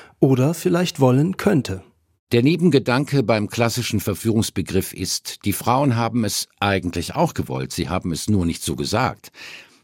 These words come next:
Speaker 2: Aber der Verführer hat bei denen gespürt, welche Trigger er berühren muss, wo er ansetzen muss.
Speaker 1: Dass das problematisch werden kann,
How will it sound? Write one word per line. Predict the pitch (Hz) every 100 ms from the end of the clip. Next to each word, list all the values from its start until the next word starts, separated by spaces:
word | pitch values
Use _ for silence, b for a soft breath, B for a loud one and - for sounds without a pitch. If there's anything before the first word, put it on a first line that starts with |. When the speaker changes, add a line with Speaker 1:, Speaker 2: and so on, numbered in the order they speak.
| _
Speaker 2:
Aber | 90 80
der | 80
Verführer | - 76 - 104 120 135
hat | 117 101
bei | 95
denen | 80 87 123
gespürt, | 92 85 - 85 98 110
welche | 87 78 -
Trigger | - 98 90 101
er | 98
berühren | 90 95 87 90
muss, | 110 143 - -
wo | 101 139
er | 131 139
ansetzen | 180 123 - - 120
muss. | - - - _ _ _ _ _
Speaker 1:
Dass | 127 113
das | 160 226
problematisch | - 151 123 117 131 226 208 131
werden | 120 120
kann, | 127 175 214